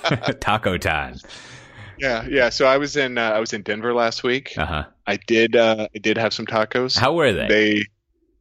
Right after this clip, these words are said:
Speaker 2: they were better than Australian tacos.
Speaker 1: Rocky Mountain tacos.
Speaker 2: <laughs>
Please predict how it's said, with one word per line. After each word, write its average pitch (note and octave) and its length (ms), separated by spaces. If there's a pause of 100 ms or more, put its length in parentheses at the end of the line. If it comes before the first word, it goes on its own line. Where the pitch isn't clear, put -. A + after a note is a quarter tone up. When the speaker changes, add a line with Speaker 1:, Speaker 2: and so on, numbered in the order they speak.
(200)
Speaker 2:
they G2 100
were F#2+ 140
better G2 300
than G#2+ 100
Australian G2+ 480
tacos. E2+ 320
Speaker 1:
Rocky F2+ 320
Mountain F#2 380
tacos. C#2 720 (280)
Speaker 2:
<laughs> E3+ 320